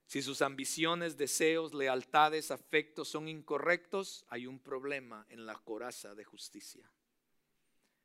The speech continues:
Eres vulnerable al enemigo. El enemigo tiene entrada en tu vida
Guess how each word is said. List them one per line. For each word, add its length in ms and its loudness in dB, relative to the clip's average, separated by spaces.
Eres 280 0
vulnerable 600 -2
al 120 -6
enemigo. 560 -18
El 120 -8
enemigo 340 -8
tiene 200 -10
entrada 420 2
en 100 -8
tu 140 -6
vida 360 -8